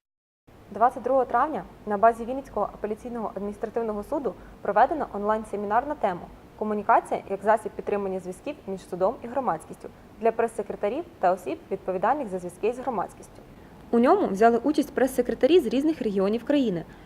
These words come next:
з якими поділились досвідом виконуюча обов'язки керівника апарату Вінницького апеляційного адміністративного суду Інна Грищук, прес-секретар Вінницького апеляційного адміністративного суду Марта Лукашик, прес-секретар Вищого адміністративного суду України Марія Швенько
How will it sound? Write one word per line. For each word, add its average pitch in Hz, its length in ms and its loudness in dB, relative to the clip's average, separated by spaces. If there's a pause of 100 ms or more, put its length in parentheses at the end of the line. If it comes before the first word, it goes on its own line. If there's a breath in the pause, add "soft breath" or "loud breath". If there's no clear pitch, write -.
(100)
з 196 80 -2
якими 226 280 2
поділились 208 440 4
досвідом 214 500 4
виконуюча 220 520 2
обов'язки 208 420 4
керівника 202 480 2
апарату 196 400 0
Вінницького 208 580 -2
апеляційного 196 720 0
адміністративного 196 720 0
суду 175 400 0
Інна 190 220 2
Грищук, 190 400 -4 (440 loud breath)
прес-секретар 226 680 2
Вінницького 214 540 -2
апеляційного 202 680 -2
адміністративного 208 720 -2
суду 196 280 -4
Марта 214 300 -2
Лукашик, 233 440 -2 (440 loud breath)
прес-секретар 240 680 4
Вищого 214 420 0
адміністративного 208 680 -2
суду 214 280 0
України 185 420 -2
Марія 196 300 2
Швенько 190 460 0